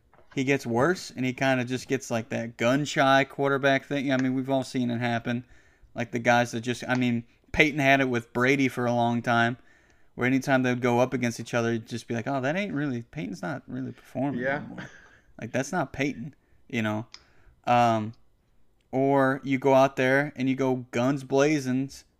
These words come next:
Speaker 1: and you get that chip on your shoulder and you fucking win a Super Bowl.
Speaker 2: I think,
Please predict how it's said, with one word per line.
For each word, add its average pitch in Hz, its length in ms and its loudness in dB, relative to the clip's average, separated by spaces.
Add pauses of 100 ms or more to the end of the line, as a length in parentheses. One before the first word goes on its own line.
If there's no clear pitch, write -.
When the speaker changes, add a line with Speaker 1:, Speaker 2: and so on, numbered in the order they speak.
(100)
Speaker 1:
and 127 160 0
you 131 120 0
get 135 220 0
that 135 200 -2 (360)
chip - 340 0
on 151 160 4
your 147 80 -2
shoulder 143 460 0
and 139 180 -2
you 135 100 0
fucking 151 460 -2
win 151 140 0
a 156 60 -2
Super 226 340 0
Bowl. 113 260 -10 (1400)
Speaker 2:
I 147 120 -4
think, 175 240 -10